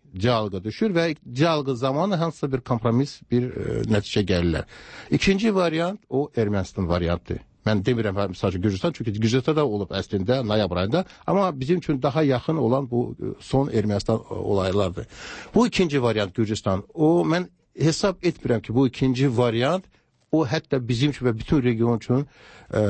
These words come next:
müsbət hal daşıyacaq. Yəni, e, bilirsiniz, qərb ölkələr üçün bu siqnal olacaq ki, bizim regionumuzda hələ ki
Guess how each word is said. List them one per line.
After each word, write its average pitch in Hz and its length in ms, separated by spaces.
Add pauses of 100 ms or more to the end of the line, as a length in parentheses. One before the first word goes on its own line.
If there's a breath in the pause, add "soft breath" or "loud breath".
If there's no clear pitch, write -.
(100)
müsbət - 340
hal 92 140
daşıyacaq. 85 520 (160)
Yəni, 110 400
e, 101 240 (200)
bilirsiniz, 117 440 (1200 soft breath)
qərb 151 460
ölkələr 143 500
üçün 107 280
bu 151 60
siqnal 139 440
olacaq 107 420
ki, 147 240
bizim 110 440
regionumuzda 110 920 (140)
hələ 123 200
ki 107 200